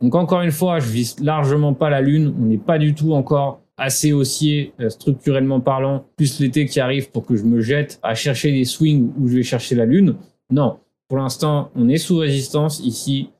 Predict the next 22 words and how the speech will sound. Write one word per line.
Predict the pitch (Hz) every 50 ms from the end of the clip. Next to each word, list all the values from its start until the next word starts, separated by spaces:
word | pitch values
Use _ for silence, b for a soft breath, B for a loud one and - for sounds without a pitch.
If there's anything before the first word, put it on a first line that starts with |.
| _ _
J'achèterai | - 139 139 131 - 151 123 - - 131 113
pas | - 139
en | 135 127
tout | 113 - 113
cas | - 131 127
le | 123 120
e-gold | 113 107 104 101 123 127 123 123
pour | - 113
l'instant | 113 107 95 - - 131 123
qui | 127 - -
n'est | 110 107
pas | 95 - 123 117
du | 113 113
tout | 107 123 123 117
intéressant | 104 - 113 107 107 101 - 123 123 127 127 - _ _ _
structurellement | - 151 147 143 - 151 139 135 135 135 131
parlant. | 117 143 135 135 131 117 -
Après | - 101 - - 151 143
derrière, | 143 147 139 143 147 151 151
est-ce | 143 127 -
qu'on | - 151 147
a, | 143 143 143 139 139